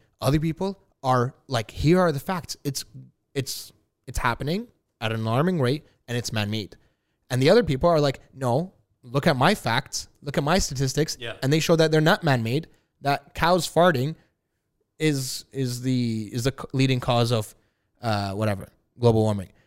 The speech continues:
Speaker 1: And it's like, because we have these internet facts, we become so much more polarized because, like, we literally have a scientist that's backing up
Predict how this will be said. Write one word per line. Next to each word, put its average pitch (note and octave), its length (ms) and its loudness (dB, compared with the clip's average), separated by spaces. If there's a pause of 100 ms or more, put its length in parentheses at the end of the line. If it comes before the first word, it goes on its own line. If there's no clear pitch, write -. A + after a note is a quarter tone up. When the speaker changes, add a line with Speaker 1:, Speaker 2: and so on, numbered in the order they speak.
(220)
Speaker 1:
And D3 80 -4
it's - 80 -6
like, C3+ 260 -2
because E3+ 460 -2
we E3+ 120 2
have C#3 360 0
these B2 340 -4
internet D3 460 -4
facts, C#3 500 -6
we C3+ 100 0
become C3+ 260 -2
so D#3+ 220 -2
much D#3 320 -2
more C3 140 -4
polarized B2 580 -2
because, B2 260 -4
like, A2+ 180 -6 (440)
we D3 160 4
literally F3+ 260 2
have D3+ 140 0
a C3+ 60 0
scientist C#3+ 520 -4
that's A#2 140 -6
backing C3 440 -2
up A#2+ 200 -6